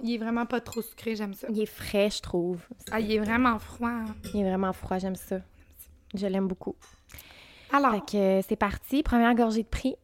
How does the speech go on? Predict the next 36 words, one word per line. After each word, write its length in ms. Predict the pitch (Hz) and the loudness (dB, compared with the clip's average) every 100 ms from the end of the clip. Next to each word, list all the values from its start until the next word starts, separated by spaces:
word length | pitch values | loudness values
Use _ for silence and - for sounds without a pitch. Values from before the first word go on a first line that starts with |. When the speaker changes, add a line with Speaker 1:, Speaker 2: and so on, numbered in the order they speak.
| 247 - | -6 -4
Speaker 1:
Ouais. 120 | 214 233 | -4 0
Speaker 2:
<laughs> 40 | |
De 80 | 220 | 2
quoi 120 | - 392 | 2 2
on 60 | |
parle 220 | 220 240 262 | 2 2 2
aujourd'hui, 280 | 175 170 220 | 0 -4 -6
Sophia ? 240 | 180 - 214 _ _ - | -10 -10 -18 _ _ 0
Speaker 1:
Ben, 200 | 240 240 | 0 2
écoute, 360 | - 233 302 330 | 0 0 -2 -2
on 120 | 269 233 | 0 0
voulait 240 | 214 269 | 4 2
parler, 580 | 339 269 226 254 311 302 | 4 0 2 2 2 2
ben, 240 | 226 226 | 2 2
on 80 | 226 | 0
voulait 240 | 220 294 | 4 2
quand 140 | 330 277 | 6 6
même 200 | 330 381 | 6 2
faire 160 | 269 240 | 2 4
un 100 | 214 | 4
lien 220 | 220 254 | 4 4
avec 200 | 214 208 | 4 0
ce 80 | - | -2
qu'on 180 | 220 208 | -4 0
vit 180 | 226 | 2
en 100 | 269 | 2
ce 80 | 254 | 2
moment. 320 | 220 214 233 233 | 0 2 2 2
Comme 280 | 240 233 226 | 0 2 2
on 100 | 214 | 0
vous 120 | 202 | -4
le 60 | |
dit, 240 | 185 175 247 | -6 -4 -4
c'est 200 | - 226 | -2 -4
très, 460 | - - 254 220 | -4 2 2 4
euh, 40 | 208 | 0